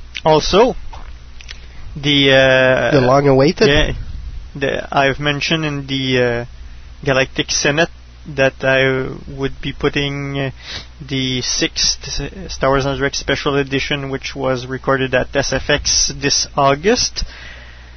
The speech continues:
Speaker 1: That was before I listened to it. <laughs>
Speaker 2: What do you mean that was bef-,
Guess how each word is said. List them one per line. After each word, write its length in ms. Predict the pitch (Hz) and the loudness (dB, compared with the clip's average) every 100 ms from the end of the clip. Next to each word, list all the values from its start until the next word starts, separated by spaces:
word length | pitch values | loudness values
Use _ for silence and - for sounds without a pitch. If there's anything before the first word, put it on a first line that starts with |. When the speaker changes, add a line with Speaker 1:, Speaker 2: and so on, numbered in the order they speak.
| - - - - - | -20 -20 -20 -20 -14
Speaker 1:
That 260 | 139 143 139 | 2 4 6
was 200 | 151 147 | 4 4
before 280 | 147 - 151 | 2 4 8
I 120 | 147 | 8
listened 380 | 143 151 208 202 | 8 4 0 0
to 100 | 240 | 4
it. 60 | 277 - - - - | 4 2 -20 -8 2
<laughs> 0 | |
Speaker 2:
What 440 | 175 - 226 214 | 4 6 8 8
do 140 | 233 | 10
you 200 | 415 453 | 12 12
mean 80 | 302 | 10
that 140 | 160 151 | 8 8
was 200 | 135 131 | 6 4
bef-, 340 | 131 135 - | -2 -2 -4